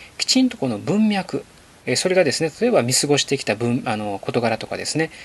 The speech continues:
えー、そういったことを含む文脈を丁寧にやっぱり洗っていくですね、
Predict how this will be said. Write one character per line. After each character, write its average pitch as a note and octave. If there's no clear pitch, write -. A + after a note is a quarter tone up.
え C3+
ー、 -
そ -
う G3+
い -
っ -
た C4+
こ F3+
と A3+
を -
含 -
む D#3+
文 A3
脈 A3+
を B3
丁 -
寧 C4+
に A#3
や F3
っ -
ぱ C#3+
り A#2+
洗 B2+
っ C3
て -
い B2+
く C3
で G2+
す -
ね、 C3